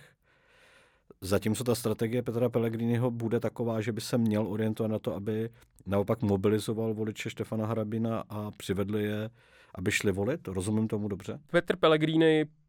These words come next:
Speaker 2: potřebuje udržovat status quo, takže prostě, eh, jak aktuálně vystupuje, tak, tak musí vystupovat i dál. Eh, nesmí jít extrémně víc do extrémna,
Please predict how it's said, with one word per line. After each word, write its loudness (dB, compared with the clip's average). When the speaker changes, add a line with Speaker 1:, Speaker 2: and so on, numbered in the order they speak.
Speaker 2:
potřebuje 2
udržovat 0
status -6
quo, -2
takže 0
prostě, -2
eh, 6
jak 2
aktuálně 8
vystupuje, 2
tak, 2
tak 0
musí -4
vystupovat 0
i -2
dál. 2
Eh, -2
nesmí 2
jít -4
extrémně 2
víc -8
do 6
extrémna, 4